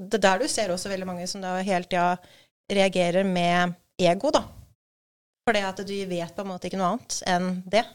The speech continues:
Så det er der du ser veldig stor forskjell på folk, sånn som med deg. Og du, du er jo på en måte ikke i en sånn offerboble hver gang du snakker om de tingene. Du snakker jo med dem fra et avstand. Altså, det er jo som at du ser på en film som har skjedd med deg før, der du på en måte kan vurdere å gå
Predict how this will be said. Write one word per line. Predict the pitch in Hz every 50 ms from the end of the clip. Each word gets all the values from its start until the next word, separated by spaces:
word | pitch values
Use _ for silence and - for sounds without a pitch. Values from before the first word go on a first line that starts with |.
| _ _ _ _ _ _ _ _ _ _ _ _ -
Så | 214 208
det | 214
er | 196 202
der | 180 180 185
du | 240 -
ser | - 214 190
veldig | 180 185
stor | - - 190
forskjell | - 180 175 - 175 175 -
på | - 196 -
folk, | - 226 - - -
sånn | - 208 196
som | - 208 196
med | 196 190
deg. | 196 208 240 226 226
Og | 226 214
du, | 214 208
du | 202 196 208 208 208
er | 180 170 151 160
jo | 180 185
på | 269
en | 240
måte | 226 208 190
ikke | 190 180
i | 175
en | 175 175
sånn | 175 - 156
offerboble | - - - 175 165 156 170 165 160 165 165 180 190
hver | 180 170 165 160 160
gang | 165
du | 165 165
snakker | 165 180 170 160 - - 170 170
om | 165
de | 170 -
tingene. | 165 160 165 185 214 - - - _ _ _
Du | - -
snakker | 214 202 202 - - 254
jo | 262 233
med | 170 165 175
dem | 175 175
fra | - 175 180
et | - - 185
avstand. | 170 156 156 151 - - - - 240 262 220
Altså, | - 214 202 196 185
det | 185 175
er | 196
jo | 220 254
som | 254 247
at | 254 -
du | 190 185
ser | - - 170 156 -
på | - 170
en | 170 170
film | - 185 202 240 240 208 180 - _ _ _ _ _ _ - - - - -
som | - 196 190
har | 196 190 -
skjedd | - 180 170 180
med | 190 180
deg | 170 170 180
før, | - - 190 190 202
der | 180 175 175
du | 170 170
på | 165 - 196
en |
måte | 170 170 185 185
kan | - 180 170 170
vurdere | 170 180 170 165 160 156 156 156 165 170
å | 175 175
gå | 175 180